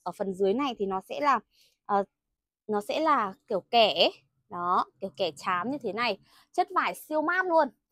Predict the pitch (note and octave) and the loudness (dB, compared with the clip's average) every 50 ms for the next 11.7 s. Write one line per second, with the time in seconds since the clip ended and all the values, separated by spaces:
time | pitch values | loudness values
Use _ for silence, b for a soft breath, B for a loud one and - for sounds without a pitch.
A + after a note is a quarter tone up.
0 | _ _ _ _ - C#4 C#4+ C#4+ C4+ B3 A3 G#3+ G3 F#3+ - A3+ G3+ G#3 G#3 - | _ _ _ _ 2 2 2 4 4 4 4 4 2 2 0 -4 -4 -4 0 2
1 | E4+ D#4 A#3+ - A#3 B3+ B3+ A#3+ C#4 C4+ C#4 - C4 - - - - B3 B3 B3+ | 2 2 2 2 -2 -4 -4 -4 -6 -6 -6 -6 -4 -4 -4 -4 -4 -6 -4 -4
2 | B3 A#3+ - G#3 F#3 F#3 _ - C4 B3+ A#3+ A3+ A#3 G3 - - - - C#5 C5+ | -4 -6 -8 -8 -10 -6 _ 0 2 2 2 0 -4 -12 -12 -10 -8 -6 -4 -2
3 | A4 C#4+ B3 B3 - - A3 C4 C#4+ C4+ B3 _ _ _ _ _ - A#3+ A3+ A#3 | 0 2 2 2 2 2 4 6 6 6 4 _ _ _ _ _ -2 -2 0 0
4 | C4 E4 F#4 G#4 B4 - _ _ _ _ _ _ _ - C4 C4 D#4+ - D#4 D4+ | 0 0 0 -2 -2 -4 _ _ _ _ _ _ _ -6 -4 -4 -2 2 2 2
5 | D4+ D4 - - A3 G3 G3+ A#3+ D#4+ - _ _ _ _ _ _ _ - C4 E4 | 2 2 0 2 4 6 8 6 6 4 _ _ _ _ _ _ _ 0 2 4
6 | F4 F4+ F4 D#4+ B3+ A#3+ A#3 A#3+ B3+ - - B3 A3 G#3+ A3 C4 E4 - - G#3+ | 6 6 6 6 4 4 2 0 -2 -4 0 2 2 2 2 0 -4 -4 -2 -4
7 | G#3+ G#3+ G#3 - A3+ G3+ A#3 D4 C#4+ A#3+ A#3+ A3 G#3 G3+ - F#3+ F#3 A3+ C4+ - | -4 -4 -4 -8 -8 -6 -4 -4 -6 -4 -6 -6 -8 -8 -10 -10 -8 -8 -8 -6
8 | - - F#3+ G#3 B3+ D4 C4 - _ _ _ _ _ - - C4+ C4 B3+ A3 - | -4 -2 -2 0 0 -2 -4 -6 _ _ _ _ _ -2 0 0 0 0 -2 -4
9 | A3+ - C4+ C4 A#3+ C4 - - D4 D#4+ G#4 A#4+ F4+ C4+ A#3+ A#3 A#3+ A3 G#3 G#3+ | 0 2 2 2 2 2 -2 -2 2 2 4 4 4 2 4 4 4 6 6 6
10 | A#3+ C4 C4 B3 B3+ B3+ A#3 - - A3 - - A3+ G#3 G#3 - G#3+ G3 F3 F3 | 8 6 6 6 2 -4 -4 -2 -2 -4 0 2 2 2 4 4 2 2 0 -2
11 | E3+ E3+ E3 F#3 - A#3+ C4 C#4 - - G#3 G3+ B3 | -6 -6 -4 -4 -4 -4 -6 -6 -6 0 4 6 6